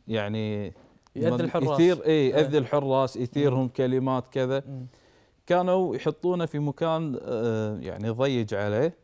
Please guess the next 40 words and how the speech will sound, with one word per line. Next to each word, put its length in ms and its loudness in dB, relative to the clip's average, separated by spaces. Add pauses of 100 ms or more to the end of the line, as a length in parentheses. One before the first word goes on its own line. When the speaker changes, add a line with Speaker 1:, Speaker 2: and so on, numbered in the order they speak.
(140)
Speaker 2:
هاي 140 -6
ي-، 360 -10
Speaker 1:
اللي 100 -6
Speaker 2:
يعزلونه 500 0
يعني 220 -6
غرفة، 260 -6
آه، 440 -6
انفرادي 580 -2
Speaker 1:
إيه، 140 4
Speaker 2:
كما 100 2
Speaker 1:
لكنها 140 0
Speaker 2:
يقولون. 140 0
Speaker 1:
كانت 360 -2
تحت 220 -4
الأرض. 280 0 (580)
Speaker 2:
تحت 200 -6
الأرض. 340 -4
Speaker 1:
إيه 100 2
نعم. 220 -2 (100)
هو 320 4
الله 180 2
يعزك 360 -2
ويعز 180 -2
السامع 460 -2
إنه 220 -2
كان 300 -2
يتصور 440 0
إن 140 -2
هذا 240 0
مصرف 460 -2
صحي. 420 -8 (200)
Speaker 2:
نعم. 200 -10 (140)
Speaker 1:
لكن 360 0
هو 260 2
بالواقع 520 2
كان 500 -2
سجن 360 -4
مخصص 480 -2
لهذا 260 0
الغرض. 340 -4